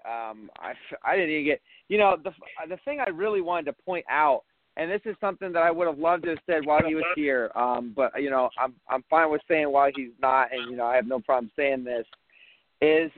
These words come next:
you know, he made a very liberal-esque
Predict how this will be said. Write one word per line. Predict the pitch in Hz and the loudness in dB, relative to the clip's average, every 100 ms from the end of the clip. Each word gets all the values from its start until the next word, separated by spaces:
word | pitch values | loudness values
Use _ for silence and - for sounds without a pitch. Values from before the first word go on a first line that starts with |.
| - - | -18 -12
you | 185 | -2
know, | 185 170 - _ | 0 0 -4 _
he | _ 202 | _ -6
made | 214 277 | -4 -4
a | 202 | -2
very | 208 208 190 | 0 2 2
liberal-esque | 151 143 175 175 208 196 165 165 | 0 -2 -2 0 -2 -2 0 -2